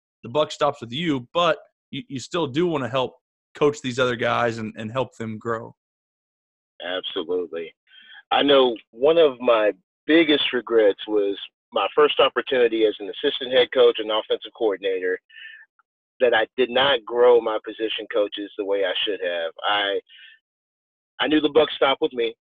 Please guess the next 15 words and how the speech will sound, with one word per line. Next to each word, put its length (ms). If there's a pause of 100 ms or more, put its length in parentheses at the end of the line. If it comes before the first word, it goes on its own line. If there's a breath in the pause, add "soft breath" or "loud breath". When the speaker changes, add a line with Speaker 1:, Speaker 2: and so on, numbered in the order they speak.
(180)
Speaker 2:
I 120
knew, 420 (600)
you 60
know, 120
all 200
the 80
blame 320
was 100
gonna 160
go 160
to 100
me 180
if 120
it 120
went, 160